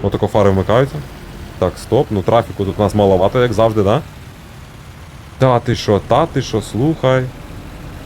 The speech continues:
Там якась тачка стоїть, блін. А ручник є? Щось її так понесло дивно. Да, є. Ручник є, друзі. <laughs> Ручник є, бо мене занесло.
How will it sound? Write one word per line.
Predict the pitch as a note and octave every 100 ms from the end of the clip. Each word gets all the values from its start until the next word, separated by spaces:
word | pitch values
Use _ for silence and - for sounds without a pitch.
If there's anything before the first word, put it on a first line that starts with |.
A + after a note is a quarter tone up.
| -
Там | A2+
якась | A#2 A#2
тачка | A#2 - C3
стоїть, | - B2 D#3+
блін. | A2+ A2 A2+ D#3+ G3 G3 G3 F#3 F3 - - - - - - - - -
А | A2
ручник | A2+ A#2+
є? | C#3 F3 - - - - - - - - - - - - - - - - - - - - - - - - - - - - - -
Щось | - A2
її |
так | F#2
понесло | - G2+ A#2 F3
дивно. | A2 F2 E2+ - - - - - - - -
Да, | - G2+
є. | G2+ F#2 - - - - - F3
Ручник | B2 F3+ F3
є, | G3+
друзі. | F3 F#3 - -
<laughs> | - -
Ручник | A#3+ A3+ A3 F3+
є, | F#3+
бо | D#3+
мене | C#3 C3+
занесло. | A#2 G2+ -